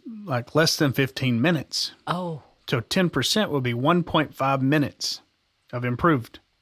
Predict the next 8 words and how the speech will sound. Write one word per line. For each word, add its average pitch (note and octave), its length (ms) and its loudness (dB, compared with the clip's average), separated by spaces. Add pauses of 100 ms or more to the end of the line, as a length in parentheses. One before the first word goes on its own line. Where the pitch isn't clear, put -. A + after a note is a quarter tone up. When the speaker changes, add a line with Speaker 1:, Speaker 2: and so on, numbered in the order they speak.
(120)
Speaker 1:
downtime. B2+ 400 -2 (340)
<sighs> - 380 -20
The C3 160 2
other A3 280 2
one A#2+ 440 -4 (840)
was B2 200 -2
measured C3 420 2
in A#2 280 -2